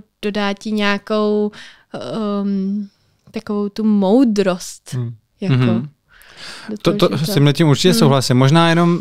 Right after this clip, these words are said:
Speaker 2: s čím bych nesouhlasil, to nasměruje, protože si říkám, jestli to je správně, kdyby tě někdo jako cizí nasměroval
Speaker 1: Jo.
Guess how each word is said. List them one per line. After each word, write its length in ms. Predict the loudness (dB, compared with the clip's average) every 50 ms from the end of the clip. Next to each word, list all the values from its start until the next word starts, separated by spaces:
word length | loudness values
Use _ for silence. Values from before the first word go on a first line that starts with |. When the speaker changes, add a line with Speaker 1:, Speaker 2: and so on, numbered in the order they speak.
| -4
Speaker 2:
s 80 | -6 -4
čím 120 | -2 0 0
bych 120 | 2 2
nesouhlasil, 480 | 2 0 2 2 2 2 2 2 0 2
to 100 | 2 2
nasměruje, 600 | 2 2 2 0 0 2 2 4 4 4 4 2
protože 320 | 2 0 0 2 2 2
si 120 | 2 2 0
říkám, 240 | 0 2 2 2
jestli 200 | 2 2 0 0
to 80 | 2 2
je 80 | 2 2
správně, 380 | 2 2 2 2 4 2 2
kdyby 200 | 2 0 0 -2
tě 120 | -2 -2 -2
někdo 220 | -2 0 0 -2
jako 200 | -2 -2 -2 -6
cizí 280 | -4 -2 -2 0 0 0
nasměroval 500 | 0 -2 -2 -2 -2 0 0 2 2
Speaker 1:
Jo. 60 | 2